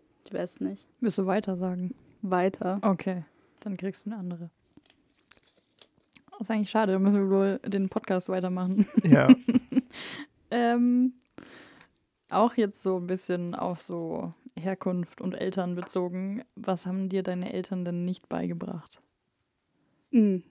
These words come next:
Speaker 1: schon vieles.
Speaker 3: Äh, Shoutout erstmal an Miris Eltern.
Speaker 2: Ja, Grüße gehen
Speaker 1: Shoutout
Speaker 2: raus.
Speaker 1: meine Eltern.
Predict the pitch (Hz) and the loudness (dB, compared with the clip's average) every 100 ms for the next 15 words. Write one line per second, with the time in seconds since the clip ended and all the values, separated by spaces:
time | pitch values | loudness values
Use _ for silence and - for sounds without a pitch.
0 | _ _ _ _ _ - - - 196 185 | _ _ _ _ _ -20 -20 -10 -10 -8
1 | - 202 196 233 - 143 - 156 151 147 | -8 -6 -6 -8 -6 -6 0 0 2 0
2 | 147 135 156 143 143 143 156 165 156 143 | -2 -2 0 2 2 2 0 -2 -4 0
3 | 151 156 180 _ _ _ 196 185 - - | 0 0 -2 _ _ _ -6 -6 -10 -6
4 | 208 196 220 190 208 220 226 - 180 175 | -2 4 6 6 6 6 4 0 0 2
5 | 175 190 - 170 165 165 165 165 175 | 2 2 0 -2 -2 -4 -4 -2 -6